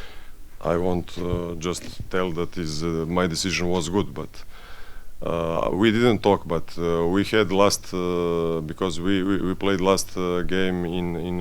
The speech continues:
last, uh, Wednesday, uh, with Zgrozelec,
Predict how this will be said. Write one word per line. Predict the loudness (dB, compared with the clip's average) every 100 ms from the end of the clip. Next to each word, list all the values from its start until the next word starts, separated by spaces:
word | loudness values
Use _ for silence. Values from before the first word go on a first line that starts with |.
| 0
last, | 0 0 -4 -4
uh, | -2 -2 -2 -2 -2
Wednesday, | 0 0 0 0 0 0 -2 -4 -4 -6 -6 -6 -6
uh, | -8 -10 -16 -16 -16 -12 -14 -14 -10 -8 -8 -8
with | -6 -6 -6
Zgrozelec, | -6 -4 -2 0 2 4 4 4 0 -2 -4